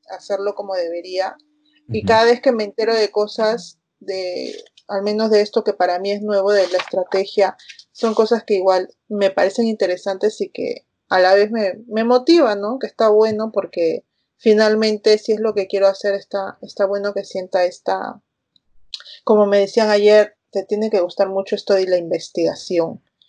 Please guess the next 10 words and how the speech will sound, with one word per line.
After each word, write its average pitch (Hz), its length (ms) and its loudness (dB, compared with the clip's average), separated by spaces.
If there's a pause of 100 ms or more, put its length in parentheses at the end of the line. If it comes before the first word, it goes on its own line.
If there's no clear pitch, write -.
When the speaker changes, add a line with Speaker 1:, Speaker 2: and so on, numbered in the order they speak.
(320)
Speaker 1:
para 180 400 2
poder 185 300 6
ser 190 360 4
quizás, 185 460 -2
este, - 520 -8 (540)
eh, 190 460 -2
terminar 214 400 4
siendo 214 320 2
alguien 208 260 0
que, 175 320 -6